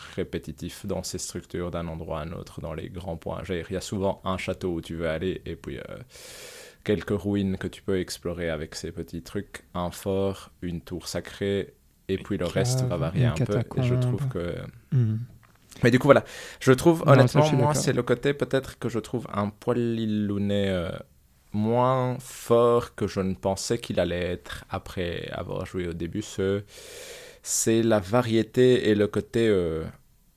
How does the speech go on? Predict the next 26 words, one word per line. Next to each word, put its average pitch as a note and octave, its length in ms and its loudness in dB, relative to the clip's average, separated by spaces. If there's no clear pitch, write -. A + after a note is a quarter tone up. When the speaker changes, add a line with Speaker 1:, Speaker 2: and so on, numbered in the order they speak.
Speaker 1:
folie A2 440 0
de A#2 100 -2
l'exploration, G#2+ 1040 0
dans G#2+ 140 2
le G2+ 60 0
sens A#2 360 -2
où G#2 80 0
là, A2 160 0
je B2+ 100 -8
suis B2 120 0
arrivé G2 600 2
plus F#2 360 -2
loin F#2+ 520 0
dans G2+ 160 0
le F#2 80 -2
jeu A2 440 0
et G2+ 120 2
j'ai G2 140 0
un... F#2+ 140 2
j'étais G#2+ 380 2
content, B2+ 480 0
par A2+ 160 0
exemple, G#2 380 2
d'avoir G2 360 2
la G#2 100 2
capitale F#2+ 600 -2